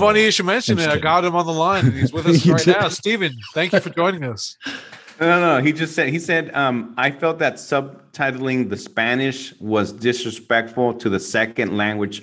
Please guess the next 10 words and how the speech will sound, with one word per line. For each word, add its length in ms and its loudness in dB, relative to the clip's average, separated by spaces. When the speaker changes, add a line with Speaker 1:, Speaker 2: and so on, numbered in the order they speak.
Speaker 3:
of 180 -2
this 180 -6
country." 480 -4
Speaker 1:
He 160 -2
called 240 2
it 40 2
the 80 -2
Speaker 3:
Ah. 20 0
Speaker 1:
second 420 2
language? 540 2